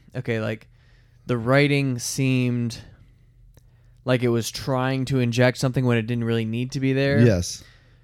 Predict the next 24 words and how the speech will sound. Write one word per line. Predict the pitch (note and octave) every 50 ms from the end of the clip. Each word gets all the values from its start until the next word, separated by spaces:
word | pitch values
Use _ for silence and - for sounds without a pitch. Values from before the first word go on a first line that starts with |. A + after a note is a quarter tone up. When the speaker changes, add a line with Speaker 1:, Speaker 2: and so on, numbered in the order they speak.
| _ _ _ _ _ _ _ _ _ _ _ _
Speaker 1:
And, | - D3 D3+ D#3
like, | D#3 D3+ D3+ C#3+ C#3 C#3 - - - - - - - - -
for | - - - E3+
the | D#3 D#3
most | D#3 E3 E3+ D#3+
part, | - F3 D#3+ D3+ C#3+ C#3 - - - - - - - - - - - - _ _ _ _ _ - - - - - - - -
I | A#2+
didn't | A#2 A#2+ B2
have | B2+ A#2+
a | A#2
problem | A#2 - - C3+ B2+ A#2+ A#2
with | A2+ A2 A2
it, | A2+ A2
like, | E2 A#2+ B2 A#2+
if | C3 B2
it | A#2 G2
worked. | A2+ C3 C3+ C3 A#2+ - -
So, | - - C#3 B2+
like, | A#2+ B2 A#2 - - _
I | - C3+
think | D3 F3+ G3
the | E3+ E3+
mine | C#3+ C3+ C3 C#3 C#3+ D3 D3 D3
scene, | C#3+ - C3+ B2+ B2 B2 A#2+ A#2+